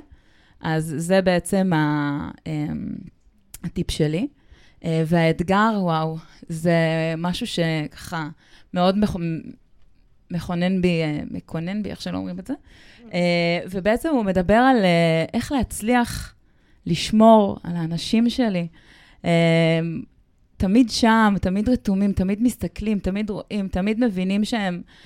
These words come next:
שהם חלק בלתי נפרד, למרות שלפעמים הם כבר אחד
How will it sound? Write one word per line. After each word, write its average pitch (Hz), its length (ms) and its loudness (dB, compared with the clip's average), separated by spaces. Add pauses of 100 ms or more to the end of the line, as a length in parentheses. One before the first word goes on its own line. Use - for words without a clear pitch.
(360)
שהם 180 260 -2
חלק 240 340 2
בלתי 220 340 2
נפרד, 208 560 4
למרות 196 260 2
שלפעמים 202 520 2
הם 202 120 2
כבר 170 260 -2
אחד 202 240 -2